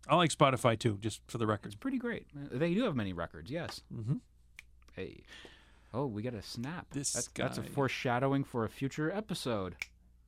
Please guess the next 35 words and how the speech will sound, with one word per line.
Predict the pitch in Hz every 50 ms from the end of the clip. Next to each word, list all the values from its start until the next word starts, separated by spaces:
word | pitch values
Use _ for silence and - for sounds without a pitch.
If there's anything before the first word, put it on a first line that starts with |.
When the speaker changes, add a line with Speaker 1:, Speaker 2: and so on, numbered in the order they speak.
| - - - - - -
Speaker 1:
It | 151 - - 107
Speaker 2:
Get | 110 113 120 143
it? | 170 180 - -
Speaker 1:
<laughs> | - - - - - - - - 135
Uh, | 135 - - 113 117 110 127 175 185 117 110
you | 117 127
will. | 127 131 131 131 123 113 101 - - - - - - - - - - - -
Speaker 2:
<sighs> | 180 180 180 170 160 151 147 147 143 143 139 139 143 143 139 135 - - - - -
Anyway, | 165 180 190 175 143 127 117 101 - - -
you | - 131 127
can | 143 151
also | 151 143 - 156
support | 139 - 131 - 180 214 -
the | 151
show | 131 - 151 143 147
on | 147 139 135 131 127 110 - - - -
Patreon | - 135 127 123 - 139 135 131 127 131
dot | 123 131 139 -
com | - 151 165 170 160 139 120 113
slash | - - - 131 135 165 208 233 - - -
Speaker 1:
The | 156 185
Marvelists, | 196 208 214 214 196 185 160 160 160 - - - - -
if | 127 131 - - -
you | 127 120 113
wish. | 110 113 110 117 120 - - - - - - - -
Speaker 2:
For | - 107 101
three | 92 - - 147 156 170
dollars, | 165 165 156 156 156 156 151 147 143 131 - - -
you | - 98 104
can | 107 107 107 95
get | 113 110 -
early | - 117 110 110 110
access | 107 104 104 - - - 98 -
to | - 139
episodes, | 151 156 - 160 - - 170 165 160 147